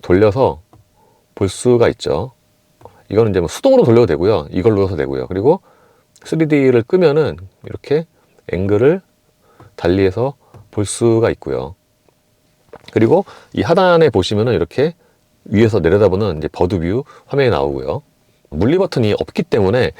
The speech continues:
모니터 아래쪽에 자주 사용하는 아이콘들을 이제 항상 배치를 했는데, 예를 들어서 이 아래쪽에 보시면은 이렇게 홈 화면이 있고요. 그리고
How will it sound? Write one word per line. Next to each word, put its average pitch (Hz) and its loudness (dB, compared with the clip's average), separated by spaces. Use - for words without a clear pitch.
모니터 104 0
아래쪽에 85 -2
자주 107 -4
사용하는 131 -2
아이콘들을 101 -2
이제 78 -4
항상 165 -2
배치를 107 -2
했는데, 104 -2
예를 87 0
들어서 95 -2
이 85 2
아래쪽에 120 4
보시면은 104 -2
이렇게 - -6
홈 220 2
화면이 156 0
있고요. - -2
그리고 139 -2